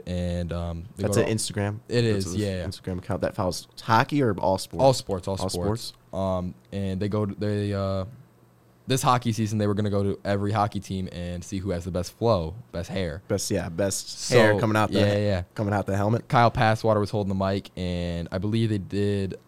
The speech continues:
Speaker 1: They nominated, um, Justin Stewart and, um, Charlie Price, who goes to Berkeley.
Speaker 2: Mm-hmm.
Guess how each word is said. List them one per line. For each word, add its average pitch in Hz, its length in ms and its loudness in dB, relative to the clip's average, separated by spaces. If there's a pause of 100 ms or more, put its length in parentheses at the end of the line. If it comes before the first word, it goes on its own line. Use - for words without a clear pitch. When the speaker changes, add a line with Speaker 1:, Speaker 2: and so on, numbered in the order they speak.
(240)
Speaker 1:
They 101 120 -4
nominated, 107 560 0
um, 87 360 -2
Justin 117 360 0
Stewart 107 480 0
and, 95 480 -2
um, 85 540 -6
Charlie 104 280 0
Price, 90 300 0
who 92 80 -6
goes 87 220 -4
to - 40 -16
Berkeley. 80 320 -8 (140)
Speaker 2:
Mm-hmm. 95 240 -6